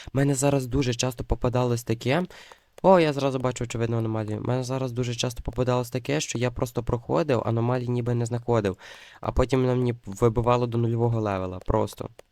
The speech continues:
Вибивало, що я, типу, на нульовому левелі, що я таки помилку допустив, і там була, наприклад, аномалія. Такс.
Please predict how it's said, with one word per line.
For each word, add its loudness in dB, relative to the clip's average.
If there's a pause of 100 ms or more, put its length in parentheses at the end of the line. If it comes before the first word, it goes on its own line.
(160)
Вибивало, 2
що -4
я, -2
типу, -4
на -2
нульовому -4
левелі, -4
що -6
я -2
таки -12
помилку -2
допустив, -4
і -4
там 0
була, -2
наприклад, -8
аномалія. -6 (340)
Такс. -8